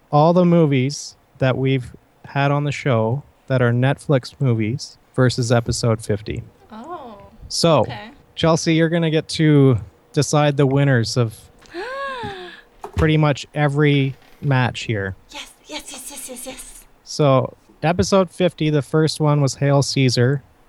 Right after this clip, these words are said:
Speaker 2: <gasps> Oof.
Speaker 1: versus
Speaker 2: Uh.
Speaker 1: The Discovery.
Speaker 2: Ah, I've seen both.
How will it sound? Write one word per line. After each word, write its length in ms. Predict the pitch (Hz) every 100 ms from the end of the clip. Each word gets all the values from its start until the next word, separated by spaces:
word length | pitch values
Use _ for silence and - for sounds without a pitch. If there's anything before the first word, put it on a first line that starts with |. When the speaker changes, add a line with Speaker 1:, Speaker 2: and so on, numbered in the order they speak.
| -
Speaker 2:
<gasps> 540 | 277 262 247 226 -
Oof. 640 | 208 214 - - - - -
Speaker 1:
versus 840 | 123 156 170 - 143 143 165 - - -
Speaker 2:
Uh. 200 | 214 196 214 - -
Speaker 1:
The 100 | 143
Discovery. 760 | 135 - 139 127 113 101 117 - - -
Speaker 2:
Ah, 420 | 226 240 208 170 - - - _
I've 100 | 220 214
seen 340 | - 320 247
both. 580 | 214 226 160 - -